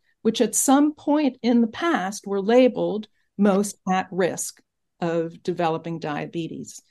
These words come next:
So the, f-, the first chapter in my book, and my book is organized largely chronologically, but since each chapter is about a different racial population,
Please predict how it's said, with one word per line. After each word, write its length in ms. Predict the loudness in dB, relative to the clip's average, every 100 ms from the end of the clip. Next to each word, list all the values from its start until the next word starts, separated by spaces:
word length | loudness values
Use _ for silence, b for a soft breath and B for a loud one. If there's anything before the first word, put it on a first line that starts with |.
| _ _ _ _ -8
So 480 | 0 4 4 2 -2
the, 80 | -10
f-, 260 | -12 -20 _ _
the 220 | -2 0
first 400 | 0 0 -2 -2
chapter 400 | 0 0 2 0
in 120 | 2 2
my 140 | 0
book, 320 | 0 0 0
and 120 | 0 0
my 120 | 2
book 260 | 2 0 0 -2
is 720 | 0 2 0 -4 -8 -10 -14 _
organized 1120 | 0 2 2 2 0 0 -2 -4 -8 -14 -18 _ -10
largely 680 | -4 2 4 4 2 0 0
chronologically, 1040 | 0 2 4 2 0 -2 -4 -4 -6 -8 -6
but 260 | -4 -4
since 600 | -2 0 2 2 -2 -6
each 300 | -2 -2 -4
chapter 540 | -6 -4 -4 -2 0 0
is 220 | -2 -4
about 320 | -2 -2 -2
a 60 | -2
different 400 | -2 -4 -6 -4
racial 360 | -4 -4 -6
population, 920 | -4 -4 -4 -4 -4 -4 -6 -8 -10